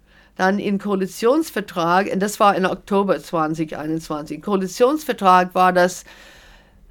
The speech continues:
wir werden die ermöglichen. Also der Koalitionsvertrag war mehr als diese Projektgruppe. Okay, in Erwägung ziehen ist nach, nicht dasselbe wie ermöglichen. Und es gab in der, in dieser Projektgruppe, ähm,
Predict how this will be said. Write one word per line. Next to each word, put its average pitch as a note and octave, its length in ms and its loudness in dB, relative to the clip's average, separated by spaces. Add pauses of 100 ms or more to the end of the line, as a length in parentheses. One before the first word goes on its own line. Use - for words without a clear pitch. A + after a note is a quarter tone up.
(140)
wir G3 220 4
werden G3+ 260 6
die F#3+ 180 0
ermöglichen. F#3 800 4 (640)
Also F3+ 260 2
der F#3+ 100 4
Koalitionsvertrag G3+ 1300 2
war F3 180 4
mehr G3+ 460 4
als F#3 160 2
diese E3+ 240 -4
Projektgruppe. F3 880 0
Okay, D3+ 420 -4
in F3 200 2
Erwägung G3+ 520 2
ziehen F#3 360 -2
ist - 240 -8
nach, F3+ 160 0 (140)
nicht F#3+ 280 -4
dasselbe E3 500 0
wie D#3+ 200 -6
ermöglichen. E3 720 0 (400)
Und E3 140 -2
es E3 180 -6
gab F#3+ 280 4
in F#3 160 -2
der, E3 220 2
in F3 120 -4
dieser E3 180 -4
Projektgruppe, E3+ 800 0
ähm, D#3+ 220 -6